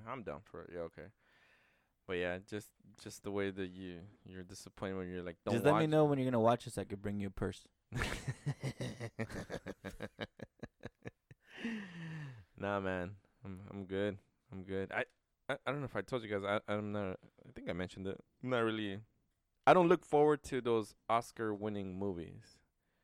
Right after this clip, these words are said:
Speaker 1: Like, I just don't, like, I, I'll see them, like, "Oh,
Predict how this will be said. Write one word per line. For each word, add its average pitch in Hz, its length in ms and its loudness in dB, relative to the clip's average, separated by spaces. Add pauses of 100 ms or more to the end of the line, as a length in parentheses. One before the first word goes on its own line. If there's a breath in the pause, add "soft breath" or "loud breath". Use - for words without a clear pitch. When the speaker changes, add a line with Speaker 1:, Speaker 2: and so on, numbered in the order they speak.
(480)
Speaker 1:
Like, 101 100 -8
I 101 80 4
just 98 320 -6
don't, 104 240 4
like, 104 220 2
I, 113 200 4
I'll 110 140 6
see 135 260 -4
them, 135 200 -2
like, - 160 -6
"Oh, 104 400 0